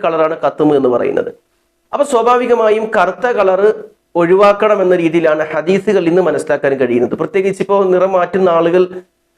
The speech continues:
ഒളുവിന്റെ വെള്ളം എത്താത്ത രൂപത്തിലുള്ള പെയിന്റ് പോലെയുള്ള വസ്തുക്കളൊന്നും തലയിലും താടിയിലും ഒന്നും പുരട്ടാൻ നിൽക്കരുത്. ഖത്മ്, ഹന്നാ ഇത് രണ്ടുമാണ് ഹദീസിൽ കാണാൻ കഴിയുന്നത്. അതുകൊണ്ട് കറുത്ത കളർ ഒഴിവാക്കലാണ് ഉത്തമം.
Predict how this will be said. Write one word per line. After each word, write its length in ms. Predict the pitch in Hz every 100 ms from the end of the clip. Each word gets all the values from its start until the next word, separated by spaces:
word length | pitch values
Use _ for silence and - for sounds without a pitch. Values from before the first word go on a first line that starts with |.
| _
ഒളുവിന്റെ 440 | - 175 196 208 208
വെള്ളം 300 | 180 185 190
എത്താത്ത 320 | 180 175 175
രൂപത്തിലുള്ള 540 | 175 160 165 175 170
പെയിന്റ് 360 | 170 170 165 180
പോലെയുള്ള 360 | 180 165 165 160
വസ്തുക്കളൊന്നും 680 | 147 - 165 165 156 165 160
തലയിലും 420 | 147 151 160 160
താടിയിലും 400 | 147 139 147 151
ഒന്നും 160 | 147 156
പുരട്ടാൻ 340 | 156 135 143
നിൽക്കരുത്. 420 | 131 120 110 - - _ _ _
ഖത്മ്, 400 | 175 175 233 233 233
ഹന്നാ 520 | 196 180 175 190 190 202
ഇത് 100 | 190
രണ്ടുമാണ് 600 | 180 165 170 180 151 156 170
ഹദീസിൽ 400 | 147 151 160 180
കാണാൻ 240 | 156 139 143
കഴിയുന്നത്. 580 | 135 135 139 135 196 196
അതുകൊണ്ട് 440 | 156 160 165 208 214 - _ _ _ _ -
കറുത്ത 380 | 180 196 - 285
കളർ 300 | 233 180 180
ഒഴിവാക്കലാണ് 540 | 165 165 151 147 139
ഉത്തമം. 300 | 127 160 -